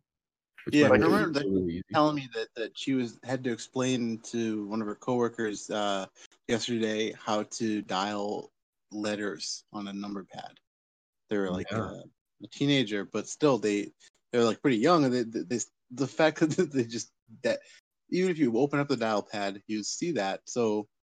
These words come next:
Speaker 2: that means they just never do that.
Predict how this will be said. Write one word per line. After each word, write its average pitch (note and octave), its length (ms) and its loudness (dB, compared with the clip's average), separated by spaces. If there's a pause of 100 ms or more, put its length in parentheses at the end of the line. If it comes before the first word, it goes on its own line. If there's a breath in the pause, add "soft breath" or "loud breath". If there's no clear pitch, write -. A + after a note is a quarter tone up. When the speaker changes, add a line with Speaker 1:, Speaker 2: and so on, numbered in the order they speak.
(760)
Speaker 2:
that B2+ 100 0
means B2 160 2
they A#2 100 0
just G#2 240 -6
never G2 340 -6
do A#2 220 -6
that. D#2+ 300 -8